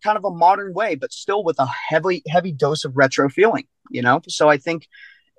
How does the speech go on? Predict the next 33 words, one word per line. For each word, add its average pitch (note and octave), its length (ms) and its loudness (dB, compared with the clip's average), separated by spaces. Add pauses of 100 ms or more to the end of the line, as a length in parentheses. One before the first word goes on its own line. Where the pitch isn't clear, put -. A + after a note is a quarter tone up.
(120)
you D#3+ 180 0
know, C#3+ 220 6
everyone E3 300 4
who D#3+ 100 -2
grew D#3 240 4
up D#3 180 6
like D#3 220 2
me, E3+ 380 -6
when D3 120 -4
I D3 60 0
was D3+ 140 -6
growing D#3 280 0
up, D3 220 2
uh, C3+ 320 0
in C#3 100 -14
Long D3 240 -4
Island D3+ 400 0
and - 160 -20
going C3 160 -6
to - 180 -20
haunts, C3 340 -4
you C3+ 60 -10
know, B2 120 -10
in A#2+ 80 -16
the A#2+ 80 -2
late D3 200 4
two C#3 160 -2
thousands, C#3 680 0 (640)
they D#3+ 280 4
had F#3+ 180 4
still, G3+ 600 4
like, D3 220 -4
that D#3+ 200 0